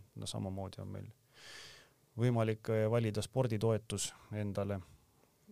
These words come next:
Ja noh, meie sellised, äh, ettevõttesisesed arenguvõimalused on, äh, kogu aeg tublidele, äh, olemas. Et, äh, kui kellelgi ikkagi on soov mitte paigal olla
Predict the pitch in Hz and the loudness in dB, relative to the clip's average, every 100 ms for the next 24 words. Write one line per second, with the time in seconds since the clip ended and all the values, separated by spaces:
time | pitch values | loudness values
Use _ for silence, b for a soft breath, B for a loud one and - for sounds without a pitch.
0 | 240 - - 113 110 107 110 98 110 113 | -20 -10 -4 0 2 2 0 -2 0 2
1 | 110 110 107 107 107 - 107 104 113 120 | 2 0 -2 -4 -6 -6 -2 2 2 2
2 | 117 110 117 117 120 113 107 123 127 110 | 0 0 4 4 4 2 4 6 6 4
3 | 113 123 117 107 107 110 104 104 101 101 | 4 6 4 4 2 0 0 0 0 -2
4 | 104 98 - 107 104 101 117 110 110 104 | -2 -4 -4 -2 -2 0 0 4 2 2
5 | - - 120 110 101 101 101 95 - 98 | -4 -2 0 2 0 0 0 -2 -6 -4
6 | 101 110 117 110 98 95 - _ _ - | -2 4 6 6 4 0 -2 _ _ -12
7 | 101 - - 104 101 98 110 110 104 104 | -10 -10 -8 -6 -4 0 0 0 -2 -4
8 | - 107 101 101 107 120 104 98 104 107 | -4 -4 -2 -2 0 2 2 0 -4 -4
9 | 107 117 120 107 104 104 110 98 98 | -2 2 4 2 0 0 0 0 -2